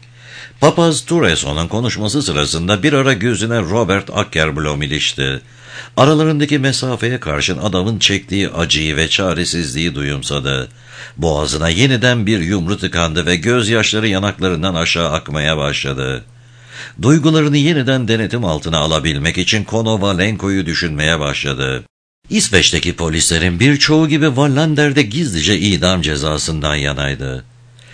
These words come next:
Savaş sırasında vatan hainlerine karşı uygulanan o skandalın dışında bazı suç türlerinde idamın önemini ve yararını savunanlardandı. Bazı cinayetlerin, suikastlerin,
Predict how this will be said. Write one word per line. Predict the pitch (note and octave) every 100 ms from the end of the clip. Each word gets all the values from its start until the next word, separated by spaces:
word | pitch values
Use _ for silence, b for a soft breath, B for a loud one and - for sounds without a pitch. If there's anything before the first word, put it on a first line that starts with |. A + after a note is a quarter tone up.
| B -
Savaş | D3 D#3 G#3+
sırasında | - D#2+ D2+ F2+ G2+ G#2+
vatan | D3 D#3+
hainlerine | C#3+ C#3+ C3+ C3 G#2+ B2+
karşı | G#2 D#2+ F2
uygulanan | D#2 E2 D#2 D2+ D2 E2+ E2+
o |
skandalın | A#2+ - A2+ A2+ F#2 G2 C#3+ E2+
dışında | D2+ D#2 D2+ D2+ E2+ - B -
bazı | B2 D#3 D3
suç | - E3 F3 -
türlerinde | D3 C3 A#2+ A#2 G2+ E2+
idamın | A2 A2+ F2+ G#2 F2+ A2
önemini | E2+ F2 E2 D#2+ D#2+ F2+
ve | F2
yararını | E2+ G2 E2 D#2+ D#2 F2+
savunanlardandı. | - G#2+ G2+ F#2 F2+ E2 D#2+ D2 D#2 D2+ C2+ C2 A#1+ B B B
Bazı | D#2 A#2+ D3+ F2+
cinayetlerin, | D2 D#2 D2 D2 D2 E2+ D2 C#2 D#2
suikastlerin, | - F#2 F2 F2+ D#2+ - D#2+ D2+ D#2